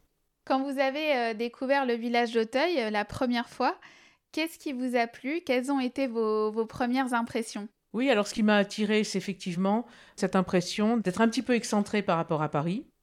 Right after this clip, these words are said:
Speaker 2: La première fois que je suis venue dans le quartier, je connaissais absolument pas Auteuil, mais j'ai été assez séduite. Euh, je suis descendue à Michel-Ange Auteuil, euh, et pas à la porte de Saint-Cloud, et j'ai trouvé que c'était,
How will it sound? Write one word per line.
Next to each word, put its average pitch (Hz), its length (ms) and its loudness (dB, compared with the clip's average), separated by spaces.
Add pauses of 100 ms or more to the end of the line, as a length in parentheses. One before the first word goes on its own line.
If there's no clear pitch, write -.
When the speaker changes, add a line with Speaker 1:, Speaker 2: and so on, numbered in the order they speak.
(200)
Speaker 2:
La 175 80 4
première 196 280 4
fois 196 120 -2
que - 80 -6
je - 20 -8
suis 196 80 -4
venue 180 140 2
dans 170 80 4
le 156 40 0
quartier, 160 360 -2
je 156 80 0
connaissais 147 340 0
absolument 160 460 0
pas 156 100 0
Auteuil, 180 560 -2 (300)
mais 156 80 0
j'ai 170 80 2
été 165 180 0
assez 185 340 0
séduite. 185 640 -4 (440)
Euh, 156 400 2
je 139 80 -6
suis - 120 -8
descendue 196 400 4
à 180 40 8
Michel-Ange 165 480 0
Auteuil, 160 580 0
euh, 131 260 0
et 131 60 -6
pas 165 300 0
à - 20 0
la 147 80 0
porte 147 200 -2
de 147 40 -2
Saint-Cloud, 165 540 -4 (400)
et 160 80 4
j'ai 170 100 4
trouvé 175 240 0
que 226 80 -6
c'était, 170 560 2